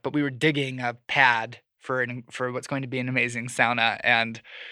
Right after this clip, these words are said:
the two guys I was digging with were riffing on, "Hey, my friend is a pastor in a very wealthy town, and he told this story where a young coup-, a couple in their twenties joined the church,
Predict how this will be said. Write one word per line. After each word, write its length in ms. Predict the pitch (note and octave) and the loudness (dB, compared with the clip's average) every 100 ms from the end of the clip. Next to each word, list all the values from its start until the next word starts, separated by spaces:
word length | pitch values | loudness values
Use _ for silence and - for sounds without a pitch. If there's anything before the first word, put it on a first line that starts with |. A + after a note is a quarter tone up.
| - - | -18 -10
the 120 | - | -4
two 140 | B2+ D3 | 0 4
guys 200 | C3 B2 | 4 4
I 60 | |
was 100 | A#2+ | 2
digging 300 | A#2+ B2 B2 | 0 -2 0
with 260 | A#2+ A2+ - | 0 -2 -2
were 120 | B2 A#2 | -4 -2
riffing 380 | B2 - A#2+ B2 | -2 -2 -2 -2
on, 240 | A#2 G#2+ | -2 -4
"Hey, 340 | - D3+ E3 C#3+ | -6 -4 -2 -4
my 140 | B2 | -6
friend 680 | B2+ - D#3 D3+ D3 D3 C#3 | -8 -2 0 2 0 -2 -8
is 180 | A#2+ A#2+ | -8 -10
a 120 | A2+ _ _ _ - | -12 _ _ _ -2
pastor 640 | D3 C#3 C3+ - C3+ B2+ | 2 4 2 -4 -2 -2
in 200 | C3 C3 | -2 -6
a 40 | B2 | -6
very 220 | B2+ C3+ | -4 -4
wealthy 400 | B2+ B2+ B2+ C3 | -2 -4 -4 -10
town, 380 | - B2+ B2 B2+ | -4 -2 -2 -4
and 100 | A#2+ | -8
he 140 | A#2+ _ - | -12 _ -2
told 220 | D#3+ C#3+ | 0 0
this 160 | C#3 - | -2 -4
story 500 | - C3+ C3+ B2+ A#2 | -4 -2 0 0 -2
where 420 | B2 A#2+ A#2+ B2 - - - - - | 0 0 0 -4 -12 -20 -20 -4 0
a 60 | |
young 360 | C3+ B2+ C#3 D3 | 2 2 0 0
coup-, 300 | - B2+ - | 0 -2 -2
a 60 | A#2+ | -6
couple 340 | - D3+ D3 | -2 0 0
in 80 | C3 | 0
their 120 | B2 | -2
twenties 460 | A#2+ C#3+ C3+ B2 A#2 | -4 -6 -4 -6 -6
joined 300 | - C3 C3+ | -4 -2 -2
the 60 | B2 | -4
church, 600 | - C#3 A#2+ - - | -2 0 0 0 -4